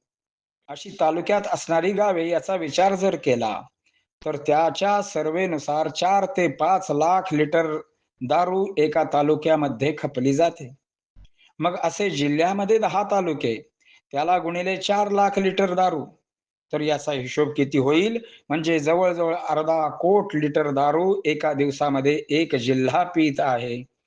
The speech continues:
एका जिल्ह्याचा हिशोब एवढा, तर एका राज्याचा हिशोब किती होईल? देशाचा हिशोब किती होईल? अख्खी गंगा नदी वाहील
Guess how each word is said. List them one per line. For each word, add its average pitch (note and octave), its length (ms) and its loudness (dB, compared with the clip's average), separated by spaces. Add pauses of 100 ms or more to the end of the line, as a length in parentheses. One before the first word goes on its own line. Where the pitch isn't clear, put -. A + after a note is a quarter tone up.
(420)
एका E3+ 440 0
जिल्ह्याचा E3+ 580 0
हिशोब F3 360 -2
एवढा, D#3+ 480 2 (480)
तर F3+ 220 2 (260)
एका D#3 480 2 (120)
राज्याचा C#3 580 0
हिशोब D3+ 460 0
किती D#3 220 0
होईल? F#3 420 2 (360)
देशाचा G3 580 2
हिशोब F3+ 420 0 (280)
किती F3 220 0
होईल? E3+ 540 4 (460)
अख्खी E3 380 0
गंगा D3+ 440 0
नदी C#3+ 280 0
वाहील C#3+ 480 2